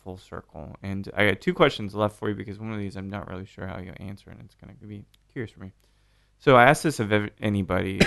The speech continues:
or rather everybody that's on the show. So you are at any bar in the world, doesn't matter where it is,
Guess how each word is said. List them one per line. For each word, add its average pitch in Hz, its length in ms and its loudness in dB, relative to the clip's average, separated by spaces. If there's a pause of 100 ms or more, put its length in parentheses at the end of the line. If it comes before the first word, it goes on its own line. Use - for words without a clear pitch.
or 98 40 -2
rather 101 220 0
everybody 101 300 -4
that's 95 200 -12
on 95 80 -12
the 95 60 -14
show. 95 300 -4 (1120)
So - 160 -4
you 143 320 6
are 123 300 10
at 104 260 4
any 156 160 2
bar 135 200 6
in 131 40 4
the 110 80 2
world, 107 380 2
doesn't 110 240 -2
matter 104 200 -4
where 98 220 -6
it 101 60 -10
is, 101 240 -14